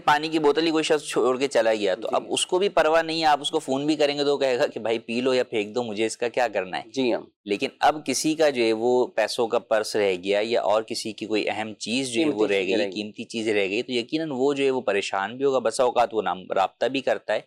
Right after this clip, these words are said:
Speaker 1: تو بہرحال وہ چیز جو کہ قیمتی ہے تو وہ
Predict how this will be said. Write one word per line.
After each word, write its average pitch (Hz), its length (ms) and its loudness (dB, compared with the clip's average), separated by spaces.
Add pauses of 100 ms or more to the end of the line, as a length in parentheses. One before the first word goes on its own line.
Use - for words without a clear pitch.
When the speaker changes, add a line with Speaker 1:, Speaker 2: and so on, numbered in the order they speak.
(460)
Speaker 1:
تو 110 60 -6
بہرحال 123 340 0
وہ 123 160 0
چیز 127 340 -2
جو 127 100 2
کہ 123 120 -2 (100)
قیمتی 110 600 -4
ہے 160 60 -2
تو 143 160 -2
وہ 120 160 0